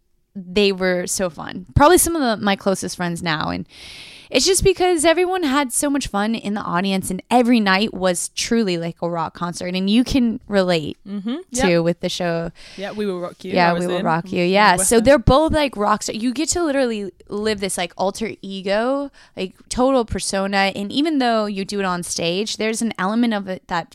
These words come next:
Speaker 1: followed you off of the stage, and, like, people became really obsessed with you out of costume, even, like, just wanted to know more about you. And I mean, the stage door was wild for Rock of Ages. I was,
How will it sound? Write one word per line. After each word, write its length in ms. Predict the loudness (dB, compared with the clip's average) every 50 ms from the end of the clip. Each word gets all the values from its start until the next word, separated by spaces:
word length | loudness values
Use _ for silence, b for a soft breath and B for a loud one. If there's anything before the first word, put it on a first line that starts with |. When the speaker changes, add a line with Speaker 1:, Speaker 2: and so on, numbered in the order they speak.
| _ _
Speaker 1:
followed 460 | 0 0 0 0 0 -4 -4 -6 -6
you 180 | -6 -6 -2 2
off 300 | 2 2 2 2 0 -8
of 160 | -20 -20 -20
the 80 | _ -14
stage, 460 | -14 -12 -10 -8 -6 -6 -6 -6 -8
and, 80 | -8 -10
like, 220 | -10 -10 -12 _
people 340 | -4 -4 -4 -2 -2 -4 -4
became 400 | -4 -6 -8 -8 -8 -6 -6 -4
really 300 | -4 -4 -4 -4 -4 B B B B B B B B B
obsessed 580 | -8 -8 -6 -6 -4 -4 -2 -2 -4 -6 -8 -8
with 160 | -8 -8 -6 -6
you 420 | -8 -6 -6 -6 -8 -8 -12 -14 _ _ _ -4
out 220 | -2 -2 -2 -4
of 360 | -6 -10 -12 -14 -18 -20 -20 -14
costume, 580 | -10 -10 -8 -6 -6 -4 -4 -2 -4 -4 -4
even, 340 | -6 -6 -6 -6 -6 -6 -8
like, 200 | -8 -10 -10 -8
just 220 | -8 -8 -6 -4
wanted 280 | -2 -2 -2 -2 -2 -2
to 80 | -4 -6
know 240 | -6 -6 -6 -6 -6
more 220 | -6 -6 -6 -6
about 340 | -4 -2 2 2 2 2 0
you. 360 | -2 -4 -4 -2 -2 -2 -4 -4
And 200 | -6 -8 -10 B B B B B B B B B B B
I 40 | 0
mean, 140 | 2 2 4
the 100 | 2 0
stage 500 | -2 -4 -6 -4 -2 -2 -2 -2 -2 -2
door 240 | 0 0 2 2 2
was 240 | 0 0 -2 -4 -4
wild 480 | -4 -4 -2 -2 -4 -6 -6 -10 -14
for 320 | -14 -10 -8 -6 -6 -6 -6
Rock 220 | -8 -10 -12 -12
of 100 | -14 -16
Ages. 300 | -14 -12 -12 -10 -6 -4
I 100 | -2 0
was, 240 | 0 0 -2 -4